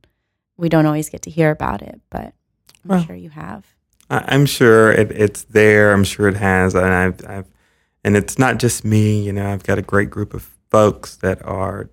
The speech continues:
Speaker 2: taking on this challenge of trying to be good leaders and, and impact the, the college community. So,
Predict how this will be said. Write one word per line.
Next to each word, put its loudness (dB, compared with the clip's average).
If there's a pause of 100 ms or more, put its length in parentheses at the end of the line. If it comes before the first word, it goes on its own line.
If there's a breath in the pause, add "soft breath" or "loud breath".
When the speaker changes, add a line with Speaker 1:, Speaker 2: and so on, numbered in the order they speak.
(100)
Speaker 2:
taking -2
on 2
this -4
challenge 0
of -6
trying -2
to -12
be -8
good -6
leaders -2
and, -10
and -10
impact -4
the, -12 (120)
the -20
college -2
community. -8
So, -16